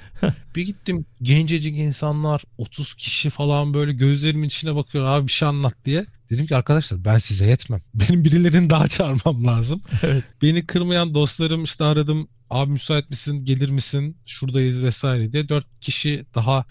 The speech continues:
Speaker 2: işte sektörde deneyimli, e, arkadaşlarımız daha çağırdım. Ot-, oturduk, sektörü konuştuk. Amacımız böyle çay kahve konuşmaktı.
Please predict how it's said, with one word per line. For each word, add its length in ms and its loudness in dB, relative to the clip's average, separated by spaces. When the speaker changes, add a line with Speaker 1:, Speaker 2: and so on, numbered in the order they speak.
Speaker 2:
işte 220 -10
sektörde 640 -4
deneyimli, 600 -2
e, 140 -4
arkadaşlarımız 760 -2
daha 180 2
çağırdım. 500 -6
Ot-, 280 -4
oturduk, 400 -2
sektörü 400 -2
konuştuk. 640 -4
Amacımız 580 0
böyle 140 -2
çay 240 -2
kahve 420 0
konuşmaktı. 800 -2